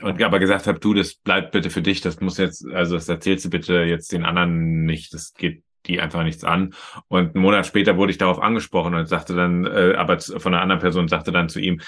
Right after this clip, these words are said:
„Sag mal, ich hab dir doch gesagt, ähm, sollst du nicht weiter erzählen?“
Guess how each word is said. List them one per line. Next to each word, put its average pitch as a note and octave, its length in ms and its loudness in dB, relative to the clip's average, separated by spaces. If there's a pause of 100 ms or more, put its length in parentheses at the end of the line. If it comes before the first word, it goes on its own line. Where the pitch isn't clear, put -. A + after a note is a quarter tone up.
(100)
„Sag F2+ 120 -2
mal, F2 60 4
ich E2+ 60 -2
hab E2+ 100 0
dir F#2+ 100 6
doch E2 60 0
gesagt, E2+ 380 -2 (140)
ähm, D#2+ 420 -2
sollst F2 220 0
du G2 60 -2
nicht E2 160 -2
weiter F#2+ 220 2
erzählen?“ E2+ 500 0